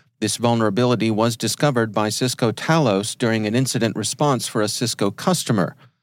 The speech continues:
Rockwell adds that it strongly encourages customers to follow guidance disabling Stratix H T T P servers on all internet-facing systems. Security Week held its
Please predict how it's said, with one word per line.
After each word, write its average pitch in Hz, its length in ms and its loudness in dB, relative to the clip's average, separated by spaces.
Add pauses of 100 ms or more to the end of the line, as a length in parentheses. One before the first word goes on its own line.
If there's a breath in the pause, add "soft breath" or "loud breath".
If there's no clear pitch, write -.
(460 soft breath)
Rockwell 104 540 0
adds 98 460 0
that 95 240 0
it 98 160 -2
strongly 117 580 0
encourages 104 720 0
customers 95 600 -2
to 101 120 -2
follow 107 400 2
guidance 101 500 -2
disabling 107 680 0
Stratix 110 680 -2
H 113 260 -2
T - 140 -4
T 104 180 -4
P 147 240 -2
servers 92 560 0 (380 soft breath)
on 98 180 0
all 117 420 2
internet-facing 98 920 -2
systems. - 720 -2 (1500)
Security 175 500 0
Week 165 260 2
held 156 340 2
its 135 200 -4